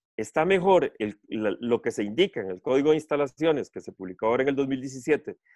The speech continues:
del Colegio Federado de Ingenieros y Arquitectos que ese mismo reglamento que mencioné, eh, publicó hace poco el Ministerio de Salud.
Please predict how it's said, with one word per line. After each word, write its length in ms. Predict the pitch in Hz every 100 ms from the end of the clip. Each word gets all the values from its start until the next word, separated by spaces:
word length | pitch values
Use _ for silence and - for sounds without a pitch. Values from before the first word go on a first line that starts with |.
| _
del 120 | 107
Colegio 320 | - 95 101 117
Federado 400 | 139 135 139 139
de 60 |
Ingenieros 340 | 135 127 131 156
y 40 |
Arquitectos 640 | 135 - 151 - - 151 _ _ _ _
que 380 | 139 135 175 -
ese 280 | 113 117 147
mismo 260 | 143 139
reglamento 680 | 143 147 156 139 120 117 151
que 300 | - 90 90
mencioné, 680 | - 101 95 95 104 123 147 _ _
eh, 180 | 98 92
publicó 420 | 101 92 87 107
hace 180 | 104 113
poco 300 | 107 101 117
el 60 |
Ministerio 400 | 90 87 - 95
de 40 | 95
Salud. 260 | 87 80